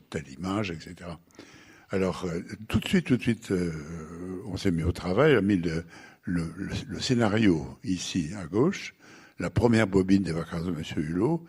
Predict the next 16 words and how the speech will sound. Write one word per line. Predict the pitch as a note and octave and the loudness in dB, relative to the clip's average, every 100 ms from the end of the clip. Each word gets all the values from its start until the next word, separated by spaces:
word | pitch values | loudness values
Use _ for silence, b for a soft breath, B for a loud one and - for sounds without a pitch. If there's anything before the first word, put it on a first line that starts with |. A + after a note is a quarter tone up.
| B B | B B
et | - | -8
moi | F2+ B2 | -2 4
j'avais | F#2+ F#2+ | 6 4
des | F#2 | 4
pages | - D2+ | 4 2
blanches | D#2+ F#2 D3+ C#3+ - - B B B B _ | 4 6 6 4 -6 -10 B B B B _
pour, | - A2+ G#2 | 6 6 6
euh, | E2+ E2 | -2 -2
essayer | E2+ - F2 E2+ B2+ | -6 -4 -2 0 0
de, | F#2+ E2+ | 0 -4
de | D#2+ E2+ D#2+ | -4 -4 -4
commencer | - D#2+ D2+ - | -4 -4 -4 -4
à | G2 | -4
écrire, | D#2 - A#2 G#2 E2+ | -6 -4 -2 0 0
euh, | D2 | 0
ce, | - - | -2 -6